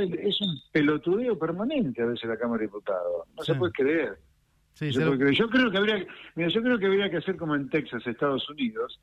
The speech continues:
Speaker 2: Ajá.
Speaker 1: Texas, dicho sea de paso, tiene un P B I más grande que toda la Argentina. O sea, un solo estado americano tiene más P B I que nosotros. O sea
Speaker 2: Ajá.
Speaker 1: que más no les va a los texanos. En
Speaker 2: Ujú.
Speaker 1: Texas, o sea, la función de diputado, senador o legislador de la provincia de Texas, del estado de Texas,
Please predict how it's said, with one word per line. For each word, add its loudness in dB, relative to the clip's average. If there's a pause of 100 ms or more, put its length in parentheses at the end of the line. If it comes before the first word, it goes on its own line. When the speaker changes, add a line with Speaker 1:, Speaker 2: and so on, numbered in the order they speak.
Speaker 2:
Ajá. -2
Speaker 1:
Texas, 2
dicho 0
sea 2
de 0
paso, -2
tiene 2
un 2
P 4
B 4
I 4
más 2
grande 0
que 0
toda 0
la 2
Argentina. 0
O 0
sea, 0
un -4
solo 4
estado 0
americano -2
tiene -8 (140)
más 2
P 2
B 4
I 0
que -4
nosotros. -4
O -4
sea 4
Speaker 2:
Ajá. 2
Speaker 1:
que 4 (280)
más 4
no 2
les 2
va 2
a -2
los -2
texanos. -8
En -4
Speaker 2:
Ujú. 0
Speaker 1:
Texas, -2 (1000)
o 0
sea, 2
la 0
función 0
de 4
diputado, 2
senador 0
o 0
legislador 0
de 2
la -6
provincia -4
de -4
Texas, -2
del -4
estado -2
de -2
Texas, -2